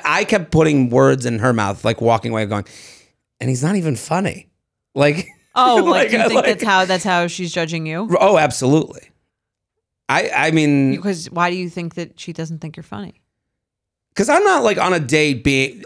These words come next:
Speaker 1: I think people think they're gonna go on a date with me
Speaker 2: Okay.
Speaker 1: and it's gonna be like, I, well, here's the other thing.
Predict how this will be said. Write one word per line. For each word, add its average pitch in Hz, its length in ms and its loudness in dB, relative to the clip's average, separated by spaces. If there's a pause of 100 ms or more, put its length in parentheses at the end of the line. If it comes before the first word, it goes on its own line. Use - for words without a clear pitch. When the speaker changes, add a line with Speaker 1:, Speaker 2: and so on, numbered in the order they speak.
(100)
Speaker 1:
I 208 140 0
think 349 180 4
people 196 200 2
think 160 200 0
they're 147 100 2
gonna 143 140 0
go 131 80 4
on 131 100 4
a 127 60 2
date 117 160 2
with 127 100 0
me 139 240 2
Speaker 2:
Okay. - 100 -4
Speaker 1:
and 120 80 0
it's 117 120 -2
gonna 120 160 -2
be 113 120 0
like, 110 220 0
I, 185 240 0 (460)
well, 175 200 4
here's 226 200 2
the 190 80 2
other 156 120 2
thing. 101 160 -6